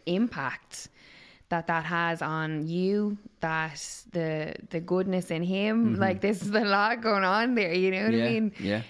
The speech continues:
Speaker 1: Um, and that is that thing again of, like, finding your tribe, I suppose.
Speaker 2: Without shadow of a doubt.
Speaker 1: Do you know what I mean? And
Speaker 2: Yeah.
Speaker 1: finding what you're passionate about and what kind of invokes you to be a better person, I
Speaker 2: Mm.
Speaker 1: suppose.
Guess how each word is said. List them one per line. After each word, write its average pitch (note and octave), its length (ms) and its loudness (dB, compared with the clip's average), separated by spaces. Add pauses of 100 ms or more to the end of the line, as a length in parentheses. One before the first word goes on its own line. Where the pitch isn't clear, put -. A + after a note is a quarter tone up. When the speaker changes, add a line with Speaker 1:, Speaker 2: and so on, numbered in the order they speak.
Speaker 1:
Um, F#3 560 0 (460)
and G3+ 220 2
that G#3+ 220 2
is G3+ 300 4
that G3+ 260 -2
thing G#3+ 320 0
again F#3 400 0
of, F3 220 -2
like, E3+ 260 -2
finding F3+ 960 -2
your F3 180 -4
tribe, F3+ 520 0
I D#3 80 -4
suppose. - 520 -10
Speaker 2:
Without G#2+ 220 0
shadow G#2 220 -2
of F#2+ 80 -4
a - 20 -8
doubt. F#2+ 220 -2 (180)
Speaker 1:
Do G#3 120 -8
you G3+ 60 0
know G#3 120 0
what A3 100 0
I A3+ 40 0
mean? A3+ 280 0
And F#3 160 -2
Speaker 2:
Yeah. F#3+ 160 -2
Speaker 1:
finding F#3+ 720 0 (380)
what F3+ 260 -2
you're E3+ 280 0
passionate F3+ 580 -2
about E3 320 -2
and E3 100 -2
what E3 160 -2
kind F3 160 -2
of E3+ 80 -6
invokes E3+ 720 -4
you E3+ 220 -2
to E3+ 120 -12
be E3+ 200 -2
a D#3+ 40 -2
better E3 280 -4
person, E3+ 500 -4
I - 60 0
Speaker 2:
Mm. - 80 0
Speaker 1:
suppose. F3 420 -6